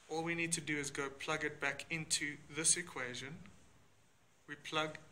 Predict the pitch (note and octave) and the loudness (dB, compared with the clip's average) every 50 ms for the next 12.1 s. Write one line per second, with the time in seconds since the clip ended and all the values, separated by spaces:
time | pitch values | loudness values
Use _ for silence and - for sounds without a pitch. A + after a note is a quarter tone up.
0 | - - - D3+ D3+ F3+ - - - - - - - - - - - - - - | -10 -2 2 2 4 6 6 6 6 6 4 2 -2 -10 -20 -20 -20 -20 -20 -20
1 | - - - - - - - - - D#3 D3 C#3+ D3 - - - F3 F3+ F3 - | -20 -20 -20 -20 -20 -20 -20 -6 2 4 4 4 4 0 -2 -2 -2 0 0 0
2 | F3+ D#3+ - C#3+ C#3+ D#3 D#3 - - D#3 - - - C3 B2+ B2+ B2 B2+ C#3+ D3+ | 0 -2 -4 0 0 4 4 4 4 2 -2 -6 -4 -4 -4 -2 -4 -4 -6 -8
3 | D#3 - D3 C#3+ C#3 C3+ C3+ C#3 C#3 - - D3 C#3 C3 - - - - - - | -8 -8 -8 -6 -6 -6 -6 -2 -2 0 -2 -2 -4 -6 -10 -14 -16 -20 -20 -20
4 | - - - - - - - - - - - _ - - C#3+ C3+ C3 C3 C3 - | -20 -20 -20 -20 -20 -20 -20 -20 -20 -20 -20 _ -8 -6 -4 -4 -4 -6 -10 -12
5 | - - - C#3+ C#3 C#3+ C#3+ D3+ D3+ E3 E3 D#3+ - D#3+ D3 D3+ D3 - - D3 | -16 -16 -16 -12 -6 -2 -2 0 0 0 -2 -2 -2 -2 -2 -2 -4 -4 -2 -2
6 | D3 C#3 - - - C#3+ C#3 C3 C3 C3 C3 - - - - - - - - - | -2 -2 -4 -6 -4 -4 -4 -4 -4 -6 -8 -12 -16 -18 -20 -20 -20 -20 -20 -20
7 | - - - - - - - - - - - D#3 D#3 D3 D3 D3+ D3 D3 - - | -20 -20 -20 -20 -20 -16 -6 0 2 4 4 4 2 0 -2 -4 -6 -8 -8 -6
8 | D3 C#3+ C#3 C3+ - - - C#3 C#3 C#3 C3+ C3+ - - - - - - - D3 | -6 -4 -4 -6 -6 -6 -4 -4 -2 -2 -4 -6 -8 -6 0 2 2 2 2 0
9 | C#3 - - - - - - - D3 C#3+ C3+ C3+ C3+ C3+ - - - - - C#3 | -2 -2 -4 -4 -4 -4 -6 -6 -6 -6 -4 -6 -8 -10 -12 -14 -12 -10 -10 -8
10 | - - C#3 C#3+ D3+ C#3+ - - - - - - - - - - - - - _ | -8 -10 -10 -12 -12 -12 -10 -10 -10 -10 -12 -20 -20 -20 -20 -20 -20 -20 -20 _
11 | _ _ _ - _ _ - _ _ - _ _ _ _ _ _ _ _ - - | _ _ _ -20 _ _ -20 _ _ -20 _ _ _ _ _ _ _ _ -4 -2
12 | F#3 A3+ | -2 -2